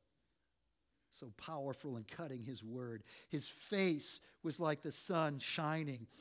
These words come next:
in all its brilliance. And when I saw him, I fell at his feet as though dead. Then he placed his right hand on me and said,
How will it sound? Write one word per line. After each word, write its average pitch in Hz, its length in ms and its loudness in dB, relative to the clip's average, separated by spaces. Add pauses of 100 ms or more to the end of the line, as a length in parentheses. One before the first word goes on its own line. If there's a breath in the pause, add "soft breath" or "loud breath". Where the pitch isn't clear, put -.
(240 loud breath)
in 143 260 -2
all 147 360 0
its 127 160 -4
brilliance. 143 580 2
And 143 80 0
when 147 140 2
I 131 140 2
saw 208 360 4
him, 233 280 2 (300 loud breath)
I 165 120 4
fell 220 380 2
at 185 80 2
his 147 160 0
feet 233 300 2
as 143 140 0
though 139 200 0
dead. 170 500 6 (400 loud breath)
Then 170 100 2
he 165 100 0
placed 175 340 2
his 131 180 -4
right 170 320 4
hand 185 320 0
on 151 180 0
me 143 120 -2
and 131 100 -4
said, 143 320 0